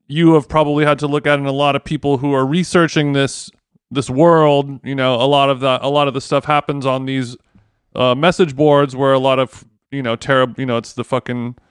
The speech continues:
the armpit of the internet. All the worst stuff is there.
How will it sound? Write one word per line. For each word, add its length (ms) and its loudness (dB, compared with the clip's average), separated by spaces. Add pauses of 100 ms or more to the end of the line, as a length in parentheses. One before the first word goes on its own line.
(300)
the 100 -2
armpit 420 2
of 100 2
the 120 0
internet. 460 0
All 200 0
the 80 0
worst 300 0
stuff 480 -2
is 240 -2
there. 520 2